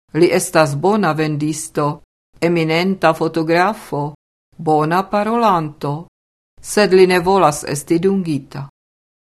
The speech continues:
Nun li ankoraŭ serĉas sian novan postenon, kiu riĉiĝus lin. Poleksumu al lia baldaŭa viciĝo en nova labora procezo.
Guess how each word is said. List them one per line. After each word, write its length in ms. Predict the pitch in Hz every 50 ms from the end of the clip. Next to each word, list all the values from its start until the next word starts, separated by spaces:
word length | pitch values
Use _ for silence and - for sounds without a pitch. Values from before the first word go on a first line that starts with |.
| _ _ -
Nun 280 | 214 240 269 294 285 277
li 100 | 285 262 -
ankoraŭ 640 | 185 170 151 139 143 180 180 202 214 214 208 202
serĉas 800 | 190 - - 170 165 170 165 165 - - 180 180 180 - - - - -
sian 460 | - - 160 156 151 147 147 147 143
novan 400 | 147 151 156 151 170 180 175 170
postenon, 800 | 190 202 196 - - - 254 262 254 220 170 143 143 147 147 151 143 - _ _ _ _ _ _ _ _ -
kiu 280 | 180 170 165 165 175 180
riĉiĝus 960 | 175 160 135 - - - - 143 143 143 143 175 165 170 190 196 196 - -
lin. 380 | 196 185 175 160 147 147 147 139 143 147 - _ _ _ _ _ _ _ _ _ _
Poleksumu 840 | - 269 269 254 262 - - - - 240 247 247 240 240 247 - -
al 220 | - 170 160 160 156 160
lia 240 | 165 180 190 185 180
baldaŭa 720 | 165 147 156 151 151 147 147 147 151 160 165 170 170 170
viciĝo 760 | 156 143 131 135 135 - - 151 165 170 156 151 - 190 190 185 185 190 190 - -
en 280 | 151 151 147 143 143 147
nova 360 | 156 160 175 180 185 202 214
labora 560 | 214 190 147 113 139 135 139 151 151 156 170
procezo. 880 | - - 185 196 202 196 - - 170 156 143 131 139 135 127 135 139